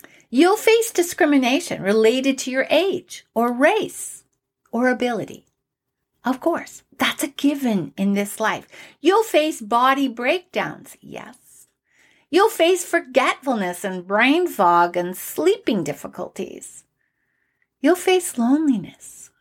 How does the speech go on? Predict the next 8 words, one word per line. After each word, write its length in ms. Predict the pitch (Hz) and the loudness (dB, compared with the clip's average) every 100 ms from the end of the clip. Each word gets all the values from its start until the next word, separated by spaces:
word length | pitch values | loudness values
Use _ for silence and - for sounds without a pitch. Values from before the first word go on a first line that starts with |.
| _ | _
and 160 | 220 226 | -6 -6
feeling 460 | - 311 311 285 | -2 2 4 4
useless, 880 | 208 247 320 - - - - - - _ _ | 4 0 -2 -6 -14 -16 -18 -20 -20 _ _
anxiety 920 | 269 254 247 254 311 330 240 180 - | 0 2 4 2 2 0 -2 -4 -8
and 140 | - - | -12 -12
depression. 600 | 202 - 294 277 - - - - - | -12 -10 -12 -10 -14 -14 -18 -6 0
You'll 180 | 403 | 2
face 480 | 494 - 427 403 - | 2 2 4 2 -2